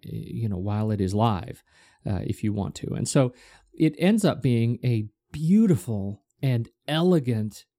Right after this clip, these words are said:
layout engine for Squarespace, and it is a radical improvement over what was already a really solid editor in the Squarespace C M S.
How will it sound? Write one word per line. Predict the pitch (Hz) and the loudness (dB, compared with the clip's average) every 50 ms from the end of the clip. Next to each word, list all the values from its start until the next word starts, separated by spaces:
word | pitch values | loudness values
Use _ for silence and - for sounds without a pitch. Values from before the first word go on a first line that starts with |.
| _ _ _ _ _ _ _ _ _ | _ _ _ _ _ _ _ _ _
layout | - 135 127 127 135 131 120 110 110 110 - | -2 0 2 2 2 0 0 -2 -4 -6 -4
engine | 117 113 120 107 104 104 92 92 92 | -4 -4 -4 -2 -4 -4 -6 -6 -8
for | - - - 131 113 110 107 104 101 - - - | -10 -8 -6 -4 -4 -4 -4 -4 -6 -8 -10 -14
Squarespace, | - - - 123 110 101 - - 104 98 - - | -12 -6 -4 -4 -4 -4 -8 -10 -10 -10 -6 -4
and | 123 113 | -2 -2
it | 123 123 | 0 0
is | 131 117 107 | 0 -2 0
a | 120 117 | -2 -2
radical | 117 113 117 120 131 135 131 139 139 151 143 - 156 147 143 | -2 -4 -4 -2 -2 0 0 0 0 -2 -2 -2 -2 -2 -2
improvement | - 135 123 117 117 - 147 131 127 117 110 113 104 98 - | -2 -2 -4 -4 -4 -4 -2 -2 -2 0 0 -2 -2 -2 -2
over | - 117 113 107 101 113 104 101 101 _ _ _ _ _ _ _ | -2 -2 -2 -2 -2 -4 -4 -4 -6 _ _ _ _ _ _ _
what | - 135 131 127 | 0 0 2 2
was | 135 131 120 131 | 2 0 2 2
already | 135 147 147 131 127 131 127 117 110 107 107 - | 0 0 0 0 0 0 0 -2 -2 -4 -4 -4
a | 120 117 | -4 -4
really | 113 113 123 131 127 120 | -2 0 0 0 0 0
solid | 113 - - 131 110 113 113 107 95 | -2 -2 -4 -2 -2 -2 -2 -2 -2
editor | 101 107 107 110 101 101 98 - | -2 -2 -2 -2 -4 -4 -6 -6
in | - 107 110 | -6 -6 -8
the | 101 | -8
Squarespace | - - 117 110 101 - - 123 110 98 | -8 -8 -8 -8 -8 -8 -8 -8 -8 -6
C | - - 135 | -6 -4 -2
M | 127 143 160 | -2 0 0
S. | 190 180 - - - - | -2 -4 -6 -8 -10 -14